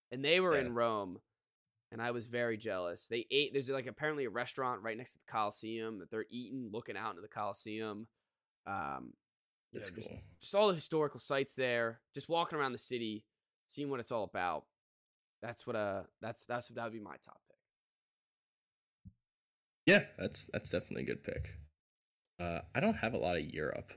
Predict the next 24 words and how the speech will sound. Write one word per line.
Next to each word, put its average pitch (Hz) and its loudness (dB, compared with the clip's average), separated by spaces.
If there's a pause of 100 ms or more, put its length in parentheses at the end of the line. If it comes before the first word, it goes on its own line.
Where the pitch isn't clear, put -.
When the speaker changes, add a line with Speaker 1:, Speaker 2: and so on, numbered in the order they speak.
Speaker 2:
on 60 -6
my 64 -6
list, - -6 (1080)
Speaker 1:
I 151 6
Speaker 2:
to 214 8
be 277 10
Speaker 1:
have, 269 10
Speaker 2:
honest. - -6
Speaker 1:
I 190 12
have 262 12
a 277 6
good 190 8
mix. 151 4
Speaker 2:
Um, 135 -10 (800)
Speaker 1:
I 131 0
have 170 -2
a - -2
good 175 2
mix 151 0
of 135 -6
a 127 -2
lot 117 4
of 107 -8
things. 92 -12